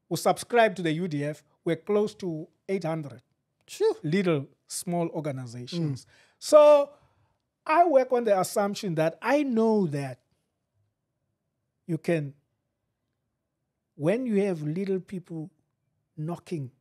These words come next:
Speaker 1: in
Speaker 2: Mm.
Speaker 1: every corner of this house, ultimately you're gonna break it down.
Speaker 2: Okay. And the
Speaker 1: All right?
Speaker 2: house, eh, the house in that context is the A N C.
Speaker 1: Whatever, yes.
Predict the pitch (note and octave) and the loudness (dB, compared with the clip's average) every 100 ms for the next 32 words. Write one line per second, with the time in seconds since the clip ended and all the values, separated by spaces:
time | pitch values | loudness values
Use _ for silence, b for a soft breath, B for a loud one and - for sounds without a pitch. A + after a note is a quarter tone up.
0 | _ _ _ _ _ _ _ - D#3+ D3 | _ _ _ _ _ _ _ -12 -10 -4
1 | C#3+ - D3 E3 - F3 D#3+ D3 - _ | -2 -2 -4 -10 -8 -6 -4 -6 -14 _
2 | _ _ _ _ _ _ D#3+ C3 D3+ - | _ _ _ _ _ _ -14 -10 -8 -10
3 | C#3 B2+ - - _ _ _ _ - E3 | -12 -16 -18 -20 _ _ _ _ -12 -8
4 | E3+ - C#3+ A#2+ - _ - D3 D3 C3 | -8 -10 -16 -18 -20 _ -16 -12 -10 -10
5 | C3+ B2+ B2+ D3 C3+ A#2+ _ _ - C3 | -12 -12 -12 -12 -12 -14 _ _ -14 -14
6 | - A#2+ - _ _ _ _ _ _ _ | -12 -16 -16 _ _ _ _ _ _ _
7 | _ _ - D#3 E3+ E3+ F#3 F3 - D#3 | _ _ -10 -4 2 6 6 4 -2 -6
8 | - B2+ E3+ F3 F#3 D3 E3 - E3+ E3 | -4 -2 0 2 0 0 -2 -2 -2 -2
9 | E3 - E3 F3 F#3+ C3 D3 C#3+ - C3+ | -4 -4 -2 -2 -2 -6 -2 -2 -4 -8
10 | - _ _ - A3 F3 F3 G3 E3+ B2+ | -12 _ _ -14 -4 0 2 2 0 -10
11 | _ - D#3 F3 C3 | _ -6 -2 -2 -4